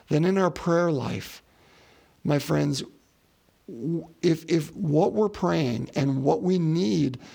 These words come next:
to feel close to God is that feeling of being close to God, um,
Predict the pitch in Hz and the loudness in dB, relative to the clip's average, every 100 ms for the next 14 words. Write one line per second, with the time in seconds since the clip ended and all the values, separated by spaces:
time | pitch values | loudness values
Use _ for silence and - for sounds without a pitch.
0 | - - 127 143 135 165 175 - 156 143 | -6 -4 0 0 0 0 0 0 -2 0
1 | 135 135 110 - - - - 220 220 139 | 0 -2 -2 -4 -4 -6 -2 0 0 -2
2 | 127 127 135 127 160 156 135 - - - | -6 -4 -4 -4 -4 -4 -4 -6 -6 -6
3 | 113 107 131 - _ _ _ _ _ _ | -6 -10 -12 -18 _ _ _ _ _ _
4 | _ _ _ _ _ _ _ _ _ _ | _ _ _ _ _ _ _ _ _ _
5 | _ _ _ - 160 147 143 | _ _ _ 0 2 4 2